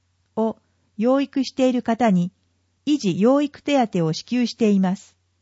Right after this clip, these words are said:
手当を受給している方には、四月上旬までに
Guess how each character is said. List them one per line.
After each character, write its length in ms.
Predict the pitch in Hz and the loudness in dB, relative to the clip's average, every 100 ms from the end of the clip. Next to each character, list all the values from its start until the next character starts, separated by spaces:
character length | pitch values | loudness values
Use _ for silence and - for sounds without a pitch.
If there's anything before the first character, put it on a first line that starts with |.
| _ _ _ _ _ _ _ _ _ | _ _ _ _ _ _ _ _ _
手 240 | - 311 294 | -2 0 2
当 160 | 226 | 0
を 40 | 185 | 0
受 220 | 160 180 | 0 -4
給 260 | - 262 247 | -4 -4 -4
し 100 | - | -4
て 180 | 254 | -2
い 40 | 247 | -2
る 80 | 247 | -4
方 280 | 226 233 | -4 0
に 120 | 214 175 | 0 0
は、 220 | 170 180 _ _ _ | -2 -6 _ _ _
四 160 | - | -6
月 280 | 233 285 285 | -4 -4 -4
上 280 | 240 269 269 | -2 0 0
旬 240 | 254 254 | -2 -2
ま 120 | 254 226 | 0 0
で 120 | 190 | 0
に 240 | 165 170 | -2 -6